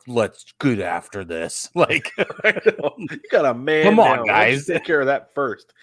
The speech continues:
Speaker 2: and then throw
Speaker 1: Man,
Speaker 2: fists. Like,
Speaker 1: take
Speaker 2: come
Speaker 1: a
Speaker 2: on now.
Speaker 1: knee, yeah, and then throw hands. Yeah.
Speaker 2: <laughs> Yeah, exactly right.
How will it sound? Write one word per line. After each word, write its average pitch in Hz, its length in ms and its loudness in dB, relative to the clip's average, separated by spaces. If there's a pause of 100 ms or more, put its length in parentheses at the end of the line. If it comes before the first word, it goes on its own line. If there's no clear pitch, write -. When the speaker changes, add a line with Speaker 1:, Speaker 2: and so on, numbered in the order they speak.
(300)
Speaker 2:
and 120 180 -10
then 139 220 -4
throw 90 180 -6
Speaker 1:
Man, 165 220 -8
Speaker 2:
fists. 87 220 -14
Like, 87 200 -14
Speaker 1:
take 185 160 -4
Speaker 2:
come 185 60 0
Speaker 1:
a - 60 -2
Speaker 2:
on 165 80 -6
now. 170 60 0
Speaker 1:
knee, 160 240 0
yeah, 135 280 2
and 127 120 -2
then 139 140 -2
throw 127 240 0
hands. 98 440 -8
Yeah. 101 240 -8 (140)
Speaker 2:
<laughs> - 160 -20
Yeah, 135 460 -2
exactly 123 520 -10
right. 92 260 -10